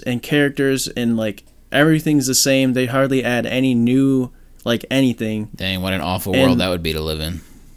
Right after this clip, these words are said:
Speaker 1: Yeah, I mean, it shows, like,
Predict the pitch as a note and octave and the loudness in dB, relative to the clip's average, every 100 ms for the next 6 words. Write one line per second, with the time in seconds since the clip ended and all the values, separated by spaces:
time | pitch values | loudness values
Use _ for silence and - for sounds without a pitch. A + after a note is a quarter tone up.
0 | - - - - - - _ - - - | -20 -20 -20 -20 -20 -20 _ -20 -20 -20
1 | - - C3 G#2 - - C3+ C#3+ D3 C3 | -8 0 2 0 -6 -6 2 4 4 2
2 | D3+ D3 C#3 A#2+ - | -2 0 -2 -4 -10